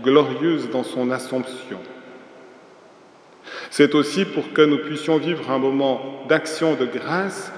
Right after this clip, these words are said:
que nous vous proposons ce repas de soutien ce même vendredi neuf, après le concert, pour que véritablement ce moment puisse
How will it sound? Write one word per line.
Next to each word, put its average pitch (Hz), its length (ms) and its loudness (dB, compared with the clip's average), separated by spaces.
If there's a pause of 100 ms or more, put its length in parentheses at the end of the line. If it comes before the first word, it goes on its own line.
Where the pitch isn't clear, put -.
(680)
que 139 100 8
nous 131 100 6
vous 123 200 -4
proposons 139 680 4
ce - 180 -2
repas 131 400 2
de 113 120 -2
soutien 143 600 -4 (1600)
ce - 200 -6
même 123 280 2
vendredi 127 500 0
neuf, 135 500 -2 (640)
après 151 440 0
le 131 100 0
concert, 127 720 -6 (680)
pour 151 140 0
que 170 100 6
véritablement 170 840 4 (500)
ce - 300 0
moment 160 500 4
puisse - 420 -8